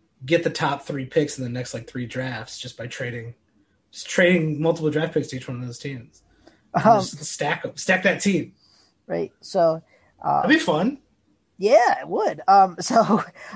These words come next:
Speaker 2: I don't know what this Oklahoma City team is gonna look like on Monday or going forward. Like, some of these injuries, like, Shai Gilgeous is probably out for a while. Um, Bazley's more of a week to week than a day to day with a shoulder contusion. He's already missed ten days.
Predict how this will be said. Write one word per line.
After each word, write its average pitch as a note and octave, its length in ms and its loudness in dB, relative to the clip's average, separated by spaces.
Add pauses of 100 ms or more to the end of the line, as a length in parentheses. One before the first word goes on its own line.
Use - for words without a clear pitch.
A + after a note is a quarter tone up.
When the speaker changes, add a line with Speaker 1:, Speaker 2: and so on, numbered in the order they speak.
(100)
Speaker 2:
I A3 100 6
don't C#4+ 200 6
know A#3 160 6
what G3+ 220 4
this F3+ 360 -4
Oklahoma D#3+ 480 -4
City C#3+ 600 -8
team C#3 260 -6
is C3+ 100 -12
gonna C3 200 -6
look C3+ 180 -10
like B2+ 380 -6
on C#3 160 -6
Monday C#3 380 -6
or D3 160 -8
going D3 260 -8
forward. C#3 360 -6
Like, C3 160 -8
some D#3 140 -4
of D#3+ 60 -8
these D#3+ 140 -6
injuries, D3+ 540 -8
like, C#3 160 -8
Shai D#3+ 160 -2
Gilgeous D#3 300 -4
is C#3+ 60 -12
probably C#3+ 280 0
out C#3 160 0
for C#3 80 -2
a C3 60 -2
while. C3+ 500 0 (480)
Um, C3 380 -4 (580)
Bazley's E3 640 2
more D#3+ 260 4
of D3+ 80 2
a D#3 80 4
week D#3 300 -4
to E3 100 -2
week E3 320 0
than D#3 140 0
a C#3+ 60 -2
day D3 260 -2
to D3 100 -4
day D3+ 260 0
with D3 140 -2
a C#3 60 -6
shoulder D#3+ 360 -2
contusion. E3 500 -4
He's C#3 140 -2
already D3 320 4
missed D3 360 -4
ten D3 260 0
days. D3+ 480 -2